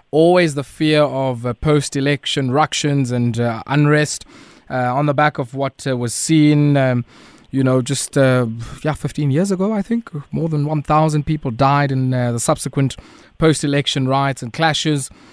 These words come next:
Um, and it seems many in the markets, I guess, are watching this with a cautious mood. Uh, it seems mergers and acquisitions, um, any sort of investment, commercial debt and development financing,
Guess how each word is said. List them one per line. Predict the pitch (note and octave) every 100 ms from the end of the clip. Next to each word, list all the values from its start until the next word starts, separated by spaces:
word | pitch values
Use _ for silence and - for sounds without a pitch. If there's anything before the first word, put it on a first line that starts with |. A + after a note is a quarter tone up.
| - -
Um, | C#3 C3+ B2+ B2+ B2+ -
and | E3+
it | E3
seems | B3+ D4+ A#3+
many | E3 G#3 C4+ B3+
in |
the | G3+
markets, | F#3 A#3 A#3+ C3+ - -
I | C#3+
guess, | C#3 D3 -
are | D3
watching | D#3 - E3 D3+
this | D3 - - _ _ _ _ - -
with | C#3+ D#3
a |
cautious | - A3+ G#3+ F#3 C#3
mood. | D#3 G#3 C#4 - - - - _
Uh, | C3+ C3+ C3+
it |
seems | - D#3+
mergers | C3+ F3 E3+ D3+
and | D#3
acquisitions, | E3 D#3 D3 D#3 - D#3+ D#3 C#3+ B2+
um, | C3+ B2+ A#2+ A#2+ A#2+
any | E3 E3 D#3+ D#3 - - - _
sort | - D#3
of | C3
investment, | B2 D3+ F3 - D#3+ D3+
commercial | C3 D#3 D#3+ E3 C#3+
debt | D3+ D3+
and | C3+
development | A#2+ C#3+ C#3 C3+
financing, | - D3+ D3 C#3+ C#3 C3 C#3 C3